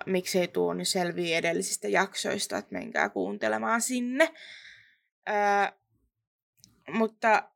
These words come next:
tästä ei nyt ole ihan varma, että pidetäänkö me sitä lomaa kuinka paljon.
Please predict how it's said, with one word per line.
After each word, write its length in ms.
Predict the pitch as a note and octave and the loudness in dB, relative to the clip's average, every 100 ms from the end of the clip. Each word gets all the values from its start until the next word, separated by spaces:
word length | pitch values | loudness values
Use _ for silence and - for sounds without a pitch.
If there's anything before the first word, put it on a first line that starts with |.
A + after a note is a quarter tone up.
| _ | _
tästä 500 | D4+ D4 - C#4+ B3+ | 2 2 0 0 2
ei 240 | B3+ B3+ | 0 -4
nyt 320 | C#4+ D4 _ | -6 -8 _
ole 180 | D4+ C#4+ | 0 0
ihan 320 | D4 D4+ C4+ | 2 0 0
varma, 400 | C#4 C#4+ B3 G3+ | 0 0 0 -2
että 220 | G3 - G#3 | -4 -4 -4
pidetäänkö 540 | A3 G#3 G3+ F3+ F#3 - | 0 0 2 0 0 -4
me 120 | F3 - | -6 -6
sitä 360 | - - G3 G3 | -8 -6 -2 0
lomaa 400 | G#3 G3+ F3 F3 | 0 2 0 0
kuinka 380 | - E3+ F3 - _ | -2 -8 -10 -16 _
paljon. 500 | G3 F#3+ F3+ G3 G3 | 0 2 2 0 -2